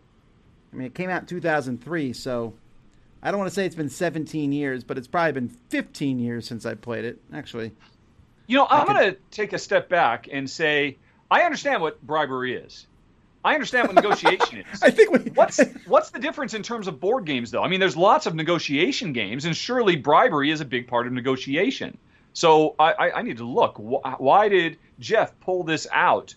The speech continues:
Speaker 2: for its own little separate
Speaker 1: Oh, because
Speaker 2: subject?
Speaker 1: bribery means, so you, there's a lot of games you can negotiate, but you're not allowed to bribe. Um, you know, I
Speaker 2: Mm-hmm.
Speaker 1: can't say, "Here's, here is a good that I'm giving you." Um,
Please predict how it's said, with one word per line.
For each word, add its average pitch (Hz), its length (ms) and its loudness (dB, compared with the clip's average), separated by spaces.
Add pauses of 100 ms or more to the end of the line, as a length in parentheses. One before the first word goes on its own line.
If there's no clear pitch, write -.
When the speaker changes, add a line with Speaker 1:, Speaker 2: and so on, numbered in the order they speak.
(140)
Speaker 2:
for 135 140 -6
its 127 100 -6
own 151 140 -4
little 139 180 0
separate 165 480 -2
Speaker 1:
Oh, 247 200 6
because 240 200 0
Speaker 2:
subject? 190 140 4
Speaker 1:
bribery 262 440 4
means, 220 400 -4
so 226 160 -4
you, 226 140 -4 (120)
there's 277 160 -8
a 269 60 -2
lot 240 160 4
of 233 40 -4
games 220 240 -2
you 185 80 -6
can 165 140 -6
negotiate, 165 680 -2
but 143 140 -6
you're 165 100 -4
not 185 240 -2
allowed 165 280 2
to 151 80 -4
bribe. 113 680 -6 (600)
Um, 147 260 2
you 165 80 0
know, 160 80 2
I 156 100 4
Speaker 2:
Mm-hmm. - 60 -10
Speaker 1:
can't 190 220 -4
say, 160 220 0
"Here's, 170 400 -2 (120)
here 208 300 2
is 180 400 -4
a 147 160 -4
good 156 600 2 (520)
that 156 120 -2
I'm 156 180 0
giving 165 340 0
you." 127 360 -2 (800)
Um, 135 600 0